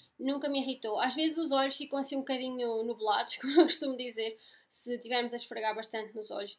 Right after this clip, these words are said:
Mas passamos bem com água e acaba por desaparecer e não me faz arder os olhos. Ahm, e, portanto, eu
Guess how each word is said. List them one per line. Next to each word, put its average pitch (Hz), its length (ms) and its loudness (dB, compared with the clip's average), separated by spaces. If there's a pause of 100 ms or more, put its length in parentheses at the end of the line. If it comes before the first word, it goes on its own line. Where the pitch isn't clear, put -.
(220)
Mas 247 120 -4
passamos 277 360 -2
bem 269 180 -2
com 254 200 -2
água 226 420 -2
e 226 160 -6
acaba 220 320 -2
por 214 280 -8
desaparecer 208 680 -8
e 220 60 -4
não 240 120 -4
me 233 60 -8
faz 220 220 -4
arder 202 260 -8
os 196 140 -12
olhos. 202 440 -10 (440)
Ahm, 233 600 -4 (280)
e, 254 80 -6
portanto, 240 400 -6 (120)
eu 247 320 -4